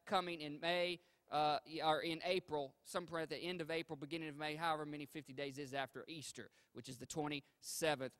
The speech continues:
of March. That's not far away. But I wanna primarily stick to this today, the spiritual gifts and how they're needed, how God desires to pour them out, how, how the Holy Spirit desires to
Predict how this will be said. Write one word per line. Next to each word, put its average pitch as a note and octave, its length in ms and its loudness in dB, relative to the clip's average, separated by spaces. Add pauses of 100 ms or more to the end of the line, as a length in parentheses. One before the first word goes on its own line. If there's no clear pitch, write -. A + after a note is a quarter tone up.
(140)
of B2+ 120 -10
March. C#3 540 -2 (300)
That's - 180 -16
not C3 160 -6
far A#2+ 200 -2
away. A#2 240 -6 (1900)
But F3 120 8
I - 20 8
wanna F#3+ 160 2
primarily F3+ 400 0
stick - 280 -8
to C#3 100 -8
this D3 240 -4
today, B2+ 380 -6 (1400)
the C#3+ 80 -4
spiritual D#3+ 500 -4
gifts B2 640 -8 (640)
and C3+ 140 -10
how C#3+ 460 -2 (460)
they're D3 140 0
needed, D3+ 380 -2 (480)
how D3 140 -4
God C#3+ 260 0
desires C#3 540 -2
to B2+ 100 -16
pour D3+ 260 -4
them C3+ 160 -4
out, D3 160 -4
how, D3 260 0
how D3+ 80 -4
the C#3 120 -6
Holy D3+ 220 -4
Spirit D3 360 -6
desires C#3 520 -2
to C3 120 -8